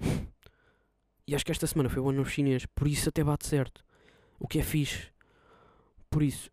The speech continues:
acabo o episódio a desejar-vos bom ano.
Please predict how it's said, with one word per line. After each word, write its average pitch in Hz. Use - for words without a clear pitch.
acabo 139
o -
episódio 131
a -
desejar-vos 131
bom 139
ano. 123